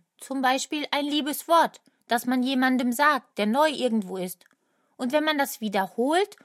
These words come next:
und immer wieder ihn lobt oder ihm zeigt, dass er toll ist,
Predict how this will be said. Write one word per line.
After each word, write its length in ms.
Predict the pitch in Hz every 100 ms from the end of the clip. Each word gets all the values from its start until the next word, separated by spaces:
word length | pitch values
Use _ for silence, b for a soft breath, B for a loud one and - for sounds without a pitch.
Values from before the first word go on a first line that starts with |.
| b b
und 240 | 262 247
immer 280 | 370 403 381
wieder 220 | 330 269
ihn 180 | 220 202
lobt 440 | 220 311 370 - -
oder 200 | 285 202
ihm 220 | 190 196
zeigt, 420 | - 262 311 -
dass 140 | 190 185
er 140 | 185
toll 260 | - 233 269
ist, 240 | 294 -